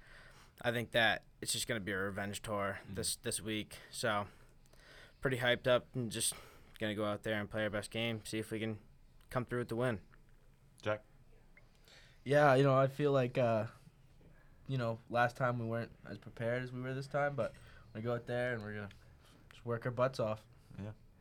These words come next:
Speaker 2: Uh, this week, obviously, you guys have a lot of practices before, uh, the game this weekend. Are practices, you know, like normal, or is Coach Kiesel trying to kinda amp up,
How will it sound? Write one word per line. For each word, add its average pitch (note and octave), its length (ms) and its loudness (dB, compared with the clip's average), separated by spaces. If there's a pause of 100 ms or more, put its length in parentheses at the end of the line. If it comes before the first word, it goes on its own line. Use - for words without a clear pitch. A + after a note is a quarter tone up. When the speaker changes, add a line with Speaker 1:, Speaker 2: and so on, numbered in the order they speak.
(520)
Speaker 2:
Uh, B2 240 8
this C#3+ 220 2
week, D3+ 240 2
obviously, B2 420 2
you A#2+ 140 0
guys G#2+ 220 2
have G2+ 180 2
a G2+ 40 -2
lot G2+ 180 6
of F#2 40 -2
practices G#2+ 460 0
before, G2+ 560 0
uh, F2+ 440 0
the G2+ 100 -4
game G2+ 240 -2
this F#2 160 -10
weekend. A#2 480 0
Are G2+ 100 -2
practices, F3 800 -2
you B2 80 -2
know, B2 240 0
like A#2+ 220 4
normal, D3 440 0
or G#2 260 4
is G2 120 -2
Coach A#2 260 0
Kiesel G#2+ 280 0
trying G2+ 320 0
to F#2 160 -2
kinda F#2 260 -2
amp G2+ 240 -2
up, F#2+ 220 2